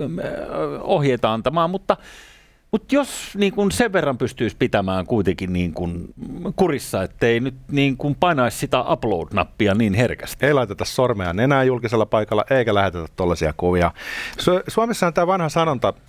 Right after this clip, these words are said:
Speaker 2: jota, tota, olisiko se ollut Esa Saarinen, joka se alkujaan lanseerasi? Sarasvuokista on kyllä käyttänyt, tämä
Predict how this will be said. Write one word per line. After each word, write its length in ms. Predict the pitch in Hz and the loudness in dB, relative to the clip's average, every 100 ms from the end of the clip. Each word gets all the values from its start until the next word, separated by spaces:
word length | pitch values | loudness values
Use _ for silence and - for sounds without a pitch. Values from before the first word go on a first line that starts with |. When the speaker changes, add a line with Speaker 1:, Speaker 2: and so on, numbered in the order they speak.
| - | -2
Speaker 2:
jota, 280 | 117 110 110 | 0 2 2
tota, 480 | 107 107 120 110 107 - | 0 0 2 2 0 -4
olisiko 200 | 127 - | -6 -2
se 40 | 151 | 2
ollut 120 | 165 | 2
Esa 160 | 175 | 2
Saarinen, 380 | 143 156 143 95 | 2 2 0 -2
joka 140 | 87 - | -6 0
se 100 | 90 | 2
alkujaan 400 | 87 - 82 80 | 2 0 0 2
lanseerasi? 500 | 82 85 80 80 - | 0 0 -4 -6 -6
Sarasvuokista 680 | - 120 107 85 85 - 82 | -2 0 0 -4 -8 -4 -4
on 60 | |
kyllä 140 | 82 87 | -2 -4
käyttänyt, 560 | - 82 - - - - - - - - - - | 0 0 -2 -8 -12 -14 -20 -20 -20 -20 -20 -4
tämä 280 | 92 87 | 0 2